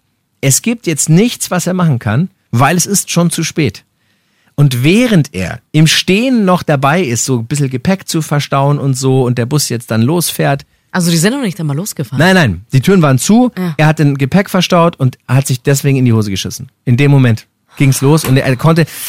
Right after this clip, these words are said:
Speaker 1: er sagt, er konnte es nicht mehr halten, es ist einfach passiert. In die Hose.
Speaker 2: Boah,
Speaker 1: So.
Speaker 2: während du's erzählst, hab ich das Gefühl, ich hab Magenschmerzen.
Speaker 1: Jetzt hat er sich
Speaker 2: Oh.
Speaker 1: natürlich gedacht, was kann er jetzt tun? Riechen das die anderen Leute? Wie soll er sich jetzt verhalten?
Speaker 2: Aber da
Speaker 1: Ich
Speaker 2: gab's doch
Speaker 1: habe,
Speaker 2: eine Toilette,
Speaker 1: ich hab, es,
Speaker 2: oder?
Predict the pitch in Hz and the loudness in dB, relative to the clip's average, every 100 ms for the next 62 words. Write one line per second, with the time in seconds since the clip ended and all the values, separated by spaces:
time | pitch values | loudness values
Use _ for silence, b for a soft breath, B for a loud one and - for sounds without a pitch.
0 | - - 147 147 156 151 165 160 143 190 | -14 -2 0 2 0 -2 0 -2 -2 -2
1 | 170 160 147 151 120 120 120 120 120 117 | 0 2 2 0 -2 -4 -2 -2 0 -2
2 | - 92 - - - - - b b b | -2 -4 -6 -6 -4 -4 -8 b b b
3 | b - 139 143 113 82 82 - _ _ | b 0 2 4 2 -2 -8 -12 _ _
4 | _ _ _ _ _ _ - 175 185 220 | _ _ _ _ _ _ -10 -4 0 2
5 | 226 220 220 196 233 214 196 - 214 226 | 0 -2 -4 -2 -4 -4 -6 -10 -10 -10
6 | 202 196 185 175 175 - 170 170 - 180 | -10 -6 -4 -2 -2 -2 -2 -2 -6 -8
7 | _ 131 131 151 196 165 160 156 170 156 | _ 0 2 2 2 4 4 4 2 0
8 | 147 151 139 113 127 - - 131 135 113 | 0 -2 -2 -2 -2 -2 -2 2 2 2
9 | 113 - - - 113 95 - _ 117 131 | -2 -4 -4 -2 -2 -4 -12 _ 2 4
10 | 202 - 160 147 135 - 131 127 127 117 | 4 2 2 2 0 -2 -2 0 2 2
11 | 113 120 139 - 151 _ 92 107 175 208 | 2 0 -4 -8 -16 _ -4 0 2 2
12 | 160 156 143 135 139 - 131 131 143 - | 2 2 0 -2 -4 -2 0 0 0 2
13 | 202 - 139 131 185 160 160 214 175 120 | 2 2 2 2 2 0 -2 -2 -4 -2
14 | 127 123 156 - 175 226 | -2 0 -2 -2 0 0